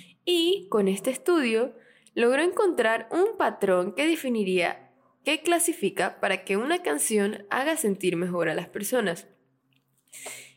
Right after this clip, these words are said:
Y este patrón se divide en dos cosas. Un factor importante usualmente es el tempo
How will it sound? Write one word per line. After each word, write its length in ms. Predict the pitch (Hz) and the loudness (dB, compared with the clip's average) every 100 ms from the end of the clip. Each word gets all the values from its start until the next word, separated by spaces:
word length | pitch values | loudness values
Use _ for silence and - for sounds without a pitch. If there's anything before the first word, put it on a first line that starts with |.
| _ | _
Y 140 | 240 269 | -2 -2
este 240 | 269 381 | 0 0
patrón 680 | 302 233 214 214 233 247 - _ _ _ _ _ | 0 0 0 0 -2 -8 -18 _ _ _ _ _
se 220 | - 226 | -2 2
divide 500 | 214 202 247 285 - 196 | 2 0 -2 -2 0 0
en 340 | 190 180 170 | 0 0 -2
dos 320 | 160 165 - | -2 -4 -6
cosas. 560 | - 170 - - - - _ _ - - _ _ _ | -4 -4 -2 -8 -12 -18 _ _ -20 -20 _ _ _
Un 200 | - 277 | -6 -2
factor 360 | 359 359 359 226 | 0 0 0 0
importante 960 | 285 320 311 - 151 - - - - - | 0 -2 -2 0 -2 -4 -4 -4 -4 -8
usualmente 920 | 226 - 214 226 247 220 214 233 - | -6 -2 0 0 0 0 0 0 0
es 180 | 214 208 | 0 0
el 200 | 233 214 | -2 -4
tempo 460 | - 190 190 - | -2 -2 -2 -10